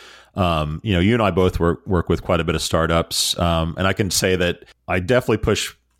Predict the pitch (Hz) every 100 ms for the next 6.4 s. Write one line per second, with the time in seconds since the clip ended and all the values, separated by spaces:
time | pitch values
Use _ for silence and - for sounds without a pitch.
0 | - 101 101 95 87 87 90 87 87 85
1 | - 92 85 85 85 82 82 80 85 82
2 | 85 80 80 - - 90 85 - 85 -
3 | 85 82 82 80 85 76 82 - 110 101
4 | 92 95 90 82 85 - 104 82 87 90
5 | 82 80 80 - 85 82 - 85 - 82
6 | 82 82 78